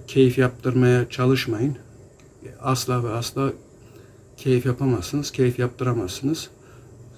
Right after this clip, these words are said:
Sadece ve sadece zıngıt yersiniz. Yani bu kuş ve duyacağınız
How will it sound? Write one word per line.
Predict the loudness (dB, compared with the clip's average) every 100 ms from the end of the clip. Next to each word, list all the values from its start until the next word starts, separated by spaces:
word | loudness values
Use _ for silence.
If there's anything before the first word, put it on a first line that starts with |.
| -20
Sadece | -12 -4 0 0 2 0
ve |
sadece | 0 -4 -6 -6 -2 -2
zıngıt | 4 6 8 4 0
yersiniz. | -8 -8 -12 -12 -14 -16 -20 -20 -20 -20 -20 -20 -10 -2
Yani | 2 2 2
bu | -2
kuş | 2 2 2 -4 -12 -20 -20 -20 -20 -20 -20 -10
ve | -8 -2
duyacağınız | 0 0 -2 -2 -6